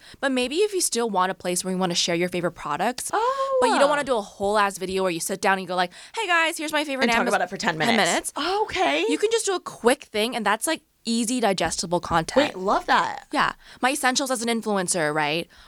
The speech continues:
Speaker 1: Or
Speaker 2: Wait, okay, not me writing this down.
Speaker 1: <laughs> getting,
Speaker 2: <laughs>
Speaker 1: get ready with me to go to, like, my nine-to-five. It's, like, something quick, short, that is,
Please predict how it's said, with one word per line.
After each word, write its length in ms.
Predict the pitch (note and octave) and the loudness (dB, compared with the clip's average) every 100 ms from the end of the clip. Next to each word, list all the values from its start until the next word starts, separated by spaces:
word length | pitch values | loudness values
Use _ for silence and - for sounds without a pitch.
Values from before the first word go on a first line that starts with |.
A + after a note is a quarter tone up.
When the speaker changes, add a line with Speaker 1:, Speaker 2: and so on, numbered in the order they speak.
| - - | -16 -6
Speaker 1:
Or 300 | G#3 G3+ G3 | 0 2 4
Speaker 2:
Wait, 220 | B3+ F#3 | 4 2
okay, 220 | G3 G3 | -2 -4
not 180 | E3 F#3+ | -4 -2
me 120 | - | 2
writing 220 | - A#3 | 2 2
this 180 | A#3+ - | -2 0
down. 260 | G#3+ F3 F3+ | 2 2 2
Speaker 1:
<laughs> 100 | E4 | 2
getting, 240 | D#4 F#4 | 2 2
Speaker 2:
<laughs> 180 | D#4 F4+ | 0 0
Speaker 1:
get 120 | D#4 | 0
ready 200 | C#4 C#4 | 2 0
with 120 | D#4+ C4+ | -4 -6
me 140 | C#4 | -6
to 60 | B3+ | -2
go 200 | A#3 B3 | 2 2
to, 120 | B3+ | 0
like, 300 | B3+ B3+ A3+ | -4 -2 -2
my 80 | A3+ | 0
nine-to-five. 440 | A3+ A3 B3 C#3+ - _ - | -2 0 0 -2 -4 _ -6
It's, 80 | |
like, 120 | C4+ - | -4 0
something 280 | B3 D4+ | 0 0
quick, 380 | - - A3+ - | -6 0 0 2
short, 500 | - - F#3 F#3 - | -4 -2 -2 -2 -2
that 340 | F#3+ F3 E3 - | -2 -2 -2 -4
is, 260 | F3+ F3 | -4 -4